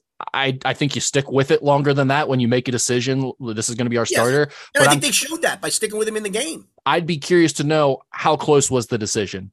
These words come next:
Speaker 1: between Ben Bryant and Evan Prater,
Speaker 2: I don't think
Speaker 1: because
Speaker 2: it was very, I don't, I don't think it was very.
Speaker 1: Well, and if that's the case, then I
Speaker 2: I think
Speaker 1: think
Speaker 2: if it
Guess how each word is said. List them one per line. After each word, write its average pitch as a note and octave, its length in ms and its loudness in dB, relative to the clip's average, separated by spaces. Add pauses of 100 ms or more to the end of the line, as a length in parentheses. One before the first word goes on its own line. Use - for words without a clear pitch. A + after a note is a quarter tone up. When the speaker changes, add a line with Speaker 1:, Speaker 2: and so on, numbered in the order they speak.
Speaker 1:
between B2 320 -2
Ben A2+ 200 2
Bryant G#2 280 0
and G#2 80 -8
Evan G2 200 -8
Prater, F#2+ 400 -10
Speaker 2:
I B2 40 0
don't A#2+ 40 -4
think - 20 -
Speaker 1:
because A#2+ 360 2
Speaker 2:
it B2 40 -12
was A2 80 -20
very, A#2 420 -8
I A2 60 -14
don't, B2 220 -10
I C#3 40 -10
don't B2 180 -10
think A#2+ 100 -10
it A2+ 40 -8
was G#2+ 120 -10
very. G#2 320 -10 (440)
Speaker 1:
Well, G#2+ 240 0
and B2 120 0
if B2+ 100 0
that's C#3 220 0
the C3 120 -4
case, D#3 340 2
then B2 200 0
I A#2+ 40 2
Speaker 2:
I A2+ 60 2
think B2+ 140 2
Speaker 1:
think - 20 2
Speaker 2:
if A#2+ 60 2
it - 20 -8